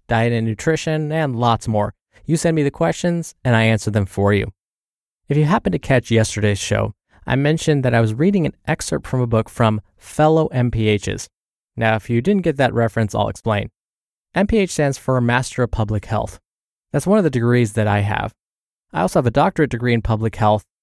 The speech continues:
where my emphasis was chronic disease prevention and nutrition. I'm also a registered dietitian nutritionist, a certified health education specialist, and a certified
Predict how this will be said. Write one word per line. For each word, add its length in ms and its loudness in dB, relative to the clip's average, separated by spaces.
where 100 -2
my 100 2
emphasis 480 -4
was 240 2
chronic 340 -2
disease 380 -2
prevention 500 -2
and 80 2
nutrition. 560 -2
I'm 100 2
also 180 2
a 60 6
registered 460 0
dietitian 520 2
nutritionist, 600 -2
a 80 -6
certified 460 0
health 240 -2
education 500 -4
specialist, 580 -2
and 220 2
a 40 2
certified 520 2